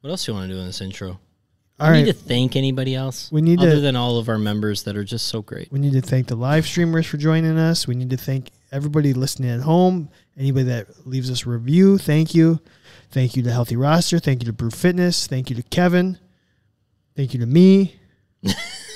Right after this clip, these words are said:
Speaker 1: Thank you,
Speaker 2: I've never
Speaker 1: me.
Speaker 2: done that before.
Speaker 1: That's very, that was very Ron
Speaker 2: I mean,
Speaker 1: Burgundy
Speaker 2: hell,
Speaker 1: of
Speaker 2: we,
Speaker 1: you.
Speaker 2: we do the show. We're part of it.
Speaker 1: Yeah.
Speaker 2: <laughs> We're just a part of it, just like you listening at home. We, we come up with these weird ideas about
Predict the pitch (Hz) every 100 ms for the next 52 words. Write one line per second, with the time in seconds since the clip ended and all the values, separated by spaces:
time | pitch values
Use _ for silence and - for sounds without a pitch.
0 | - - - - - 151 175 196 302 302
1 | 254 330 170 131 - 127 120 113 120 110
2 | 113 95 120 123 98 101 107 113 98 101
3 | 185 196 185 180 269 143 127 196 247 107
4 | 196 285 226 - 135 123 175 160 202 -
5 | 131 135 175 277 _ - 101 - 147 -
6 | 160 - - 185 285 311 254 - 127 147
7 | 185 170 175 190 196 160 180 156 - 165
8 | 175 165 147 170 196 - - - - _
9 | 123 151 156 - 151 175 180 180 180 170
10 | 160 135 143 175 185 185 151 151 165 190
11 | 190 175 147 143 135